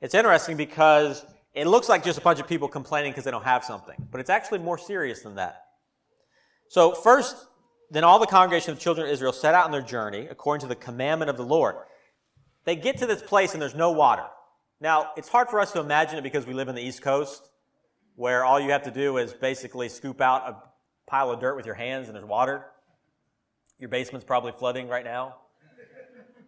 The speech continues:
But in this country, there's no water anywhere.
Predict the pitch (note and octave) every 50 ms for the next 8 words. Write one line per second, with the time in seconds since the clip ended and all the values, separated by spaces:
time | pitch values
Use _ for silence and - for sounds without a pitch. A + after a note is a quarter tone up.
0 | _ A#3 G3+ _ _ _ _ _ _ _ _ _ _ _ E3 D3 C3 C#3 D#3+ D#3+
1 | E3+ E3 E3 G3 C4+ C#4 - - F3 D#3+ D3 - - D3+ D#3+ F3+ E3 G#3 G#3 G3
2 | F3+ E3+ D3+ D3 B2+ A2 - E3 F#3+ F#3 D3 A#2 G2+ F#2 D#2+ - -